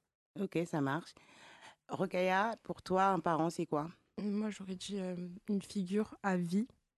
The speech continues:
Speaker 1: Mm.
Speaker 2: dans le sens où, bah, on sera toujours lié à nos parents.
Speaker 1: Mm.
Speaker 2: Donc, euh, c'est,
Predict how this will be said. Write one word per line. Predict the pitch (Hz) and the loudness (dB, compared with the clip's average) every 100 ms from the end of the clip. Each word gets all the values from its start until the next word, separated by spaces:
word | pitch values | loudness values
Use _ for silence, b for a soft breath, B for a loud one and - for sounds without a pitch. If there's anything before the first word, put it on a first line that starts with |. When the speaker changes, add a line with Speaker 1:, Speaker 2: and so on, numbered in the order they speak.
| _ _ - | _ _ 0
Speaker 1:
Mm. | 151 | 4
Speaker 2:
dans | 170 | 4
le | |
sens | 170 202 202 - 185 | 2 0 -2 -4 -4
où, | 196 196 | -2 -2
bah, | 190 180 180 | -2 -2 -2
on | 185 180 170 | -4 -4 -6
sera | - - | -6 -8
toujours | 170 196 190 | -8 -4 -2
lié | 190 196 | 0 0
à | 175 | -2
nos | 170 | -4
parents. | 170 156 185 - _ _ | -2 -4 -4 -12 _ _
Speaker 1:
Mm. | 165 156 180 B _ | -2 -2 -4 B _
Speaker 2:
Donc, | 175 170 - | -2 -2 -2
euh, | 180 175 170 170 170 170 170 165 165 170 _ _ _ _ _ _ _ _ _ _ - | -2 0 -2 -4 -4 -6 -6 -6 -6 -8 _ _ _ _ _ _ _ _ _ _ -20
c'est, | - - 185 180 175 180 180 | -18 -8 -4 -2 0 0 -2